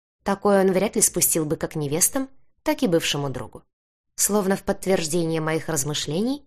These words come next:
в дверь постучали. Появившийся на пороге Жак со вздохом сообщил,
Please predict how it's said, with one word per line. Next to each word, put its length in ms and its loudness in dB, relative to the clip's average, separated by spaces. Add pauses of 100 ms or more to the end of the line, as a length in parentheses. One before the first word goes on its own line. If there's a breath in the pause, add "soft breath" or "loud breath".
(200)
в 140 -2
дверь 280 4
постучали. 640 -4 (640)
Появившийся 600 4
на 100 0
пороге 400 0
Жак 240 -4
со 180 4
вздохом 440 -2
сообщил, 600 0